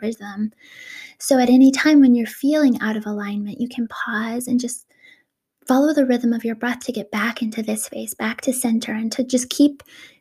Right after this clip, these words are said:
coming back to those in-, new intentions that you have, the new thoughts, and then soon it becomes your new pattern. You know, that's the amazing ability of our brains, is that you can create new patterns and new beliefs.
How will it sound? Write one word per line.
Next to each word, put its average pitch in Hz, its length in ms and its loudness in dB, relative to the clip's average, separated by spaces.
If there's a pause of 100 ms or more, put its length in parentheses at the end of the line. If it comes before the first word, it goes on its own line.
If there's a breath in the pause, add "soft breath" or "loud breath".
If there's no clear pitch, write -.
coming 254 300 6
back 214 240 0
to 240 100 -2
those 214 220 2
in-, 214 240 6
new 262 160 10
intentions 220 640 2
that - 120 -14
you - 100 -6
have, 202 240 -10
the 233 80 -6
new 240 240 2
thoughts, 262 360 -8
and 233 120 -2
then 233 160 -2
soon 392 340 -8
it 302 160 -4
becomes 254 640 2
your 233 320 0
new 226 340 0 (140)
pattern. 233 540 -8
You 233 160 -8
know, 220 40 -10
that's 220 380 -10 (560 loud breath)
the 254 80 4
amazing 220 440 4
ability 233 380 0
of 226 100 -2
our 214 120 -2
brains, 226 420 -4
is 220 120 -8
that 220 160 -8
you 220 100 -6
can 254 420 2
create 233 400 -4
new 214 520 -2
patterns 226 520 -8
and 226 200 0
new 220 240 2
beliefs. 220 640 -10